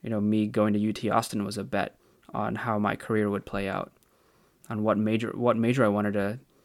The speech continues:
go into was a bet on what career path I would have for best financial success, personal success, personal growth, et cetera.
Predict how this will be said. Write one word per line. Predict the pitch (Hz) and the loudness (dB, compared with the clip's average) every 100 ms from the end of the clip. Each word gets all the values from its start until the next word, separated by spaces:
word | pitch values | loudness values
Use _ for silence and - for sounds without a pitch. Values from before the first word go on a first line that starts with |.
| _ | _
go | - 110 | -2 0
into | 107 101 107 | 0 0 0
was | 104 | 2
a | 104 | 0
bet | 104 101 | 2 2
on | 101 101 | 2 0
what | 101 104 - - - - | 0 -2 -4 -20 -20 -14
career | - 113 120 | 0 4 4
path | 107 95 101 | 2 -4 -2
I | |
would | 101 104 - | -4 -4 -6
have | 50 - - _ _ _ _ _ _ | -6 -8 -14 _ _ _ _ _ _
for | - 117 | -8 -6
best | 104 104 104 - _ - - _ | -2 -4 -4 -12 _ -20 -20 _
financial | 110 101 107 117 | -2 0 0 -2
success, | 104 104 - 113 117 - - | -4 -6 -2 -2 -2 -6 -8
personal | - 110 - 113 | -4 -2 -2 -4
success, | 117 110 - 113 - | -6 -6 -4 -4 -4
personal | 117 113 113 | -8 -6 -8
growth, | 104 107 107 | -4 -4 -4
et | - | -6
cetera. | - 120 - - | -4 -2 -4 -6